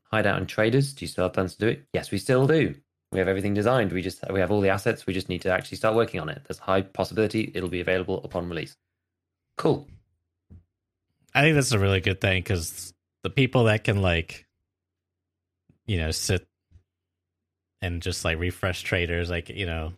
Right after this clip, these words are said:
Speaker 2: they have
Speaker 1: Mm.
Speaker 2: access to their P Cs every, like, three hours on resets and buy ammo, whereas, like, some people just, like, probably most people don't have that capability.
Speaker 1: Yeah.
Speaker 2: Like, that, that's kinda
Speaker 1: Yeah, I've
Speaker 2: I feel
Speaker 1: been
Speaker 2: like
Speaker 1: in
Speaker 2: that's
Speaker 1: both
Speaker 2: an unfair
Speaker 1: situations.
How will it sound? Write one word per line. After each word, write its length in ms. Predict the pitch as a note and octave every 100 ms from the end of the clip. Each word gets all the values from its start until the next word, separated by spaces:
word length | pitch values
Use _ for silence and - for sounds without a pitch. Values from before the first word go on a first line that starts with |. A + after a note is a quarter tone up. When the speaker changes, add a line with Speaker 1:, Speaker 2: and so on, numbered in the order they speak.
| _
Speaker 2:
they 80 | F#2+
have 140 | G#2
Speaker 1:
Mm. 40 | G2
Speaker 2:
access 420 | G2 - G#2 -
to 60 | G#2+
their 100 | G2
P 160 | A2+
Cs 400 | G2+ G#2+ G2+ G2+
every, 240 | F#2+ F2+ F#2+
like, 200 | F2 -
three 220 | G#2 F#2
hours 260 | F2 F#2
on 80 | F#2
resets 440 | F2+ G2 - G2 -
and 120 | E2+
buy 240 | E2 E2+
ammo, 440 | E2+ E2+ F2 F2+ F#2
whereas, 280 | E2+ F2+
like, 280 | F2+ F2+ - _ _ _ _ _ _
some 160 | - E2
people 260 | F2 F2 F2+
just, 240 | E2+ -
like, 240 | E2+ D#2+ - _ _ _
probably 240 | A#2+ G#2+
most 300 | F#2 E2 F#2
people 240 | - G2+ F#2
don't 360 | D#2+ E2 F2+ - _ _ -
have 120 | F#2
that 160 | G2+
capability. 520 | A2 G2+ G2 G2+ G2 G2
Speaker 1:
Yeah. 160 | G2
Speaker 2:
Like, 160 | - - _
that, 100 | - F#2+ _ -
that's 140 | -
kinda 340 | - E2 D2+ G2+ _ _ _ _ _ _ _ _ _ -
Speaker 1:
Yeah, 140 | F2+
I've 60 | E2+
Speaker 2:
I 60 | F2+
feel 20 |
Speaker 1:
been 80 | -
Speaker 2:
like 80 | F#2+
Speaker 1:
in 40 |
Speaker 2:
that's 120 | C#3
Speaker 1:
both 80 | G#2
Speaker 2:
an 260 | A#2+ G#2 A2+
unfair 360 | G#2 G#2+ F2
Speaker 1:
situations. 220 | F#2 F2